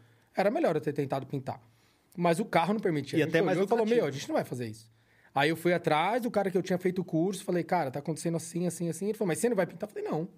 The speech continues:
Speaker 1: O carro não tem por que pintar. Eu poli, saiu tudo, as-, ficou só amassadinho." Aí ele falou, "Então traz aqui na minha oficina." Levei lá, ele falou, "Aguarda um pouquinho que o rapaz vai chegar."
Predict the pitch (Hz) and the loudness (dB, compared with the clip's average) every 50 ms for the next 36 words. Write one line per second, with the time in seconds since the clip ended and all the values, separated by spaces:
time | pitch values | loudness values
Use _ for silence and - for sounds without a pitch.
0 | _ _ _ _ _ _ _ _ _ _ _ _ - 143 135 - 143 143 196 233 | _ _ _ _ _ _ _ _ _ _ _ _ -8 -4 -2 0 0 0 -2 -4
1 | - - 233 196 160 208 240 240 277 196 196 - 170 156 135 139 131 135 135 214 | -2 0 0 2 4 2 2 2 0 0 0 0 -2 -2 0 0 0 0 0 0
2 | 214 175 156 208 277 285 - - _ _ _ - - 170 175 170 - 226 220 214 | 0 0 0 0 -2 -4 -8 -14 _ _ _ -4 0 0 0 0 0 -2 -2 -2
3 | 165 165 151 147 - _ _ - 175 - 196 180 - 240 247 240 214 - 214 185 | -2 -4 -6 -8 -12 _ _ -8 -6 -4 -4 -2 -2 0 0 0 0 0 -2 -2
4 | 190 254 254 247 - - _ _ _ _ _ _ - 180 190 185 175 175 185 185 | -2 -4 -6 -6 -10 -18 _ _ _ _ _ _ 0 2 2 4 4 4 2 2
5 | 185 220 202 175 147 147 - 214 208 214 220 220 214 202 208 208 202 202 196 180 | 2 0 0 0 0 0 -2 -2 2 2 2 2 0 0 -2 -2 0 0 -2 -4
6 | - - - 117 110 113 - - _ _ _ - 143 147 143 147 147 147 156 160 | -4 -8 -8 -8 -10 -10 -14 -20 _ _ _ -4 -2 -2 0 -2 -2 0 0 -2
7 | 165 165 - 156 147 147 151 180 190 196 180 185 175 - 185 185 180 - 175 180 | -2 -2 -4 -4 -2 0 0 0 -2 -2 -2 -4 -4 -2 -2 -2 0 0 -2 0
8 | 175 - 165 160 175 170 - 214 185 147 139 - | 0 0 -2 -2 -2 -4 -4 -4 -4 -6 -6 -8